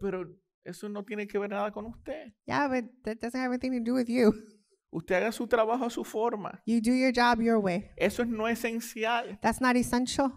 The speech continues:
Speaker 1: No vale la pena lastimar una relación
Speaker 2: It's not worth it to hurt a relationship
Speaker 1: nada más para que la gente piense todo el tiempo como tú.
Speaker 2: just so that people would always think the same way you think.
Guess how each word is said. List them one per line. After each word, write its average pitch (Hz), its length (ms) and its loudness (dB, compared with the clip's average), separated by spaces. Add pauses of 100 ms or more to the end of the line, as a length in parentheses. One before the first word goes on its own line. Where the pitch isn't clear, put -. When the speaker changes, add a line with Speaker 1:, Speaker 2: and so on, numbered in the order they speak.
Speaker 1:
No 190 240 -2
vale 233 240 6
la 240 240 4
pena 240 240 2
lastimar 175 600 2
una 220 180 0
relación 214 960 0 (200)
Speaker 2:
It's 214 120 0
not 240 220 6
worth 285 220 6
it 294 100 -2
to 262 80 4
hurt 240 160 8
a 226 60 6
relationship 220 760 0 (140)
Speaker 1:
nada 175 360 2
más 180 240 0 (140)
para 202 200 2
que 202 100 0
la 185 80 2
gente 208 320 0
piense 226 460 -4
todo 165 180 -4
el 175 80 -6
tiempo 226 280 -8
como 127 260 -12
tú. - 140 -18 (260)
Speaker 2:
just 240 160 2
so 285 80 2
that 240 160 4
people 240 280 0
would 208 120 4
always 196 380 4
think 208 240 -4
the 196 80 -4
same 202 240 -4
way 196 120 -4
you 196 200 -4
think. 151 260 -10